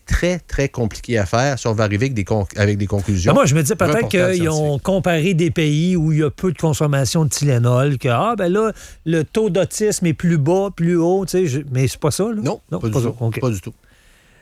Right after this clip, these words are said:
Speaker 2: Autre sujet qui est très intéressant, le cancer colorectal
Speaker 1: Oui.
Speaker 2: détecté de plus en plus chez les jeunes.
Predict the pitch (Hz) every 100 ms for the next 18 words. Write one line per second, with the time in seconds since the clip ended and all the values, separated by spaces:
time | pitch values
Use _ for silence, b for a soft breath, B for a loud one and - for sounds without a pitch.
0 | b b _ _ - 202 - 139 - 151
1 | 165 135 147 143 127 113 110 165 160 -
2 | 139 123 185 180 - 147 160 135 110 185
3 | 180 - - - 123 143 - 143 208 160
4 | 135 185 156 147 - - 143 127 110 135
5 | 147 113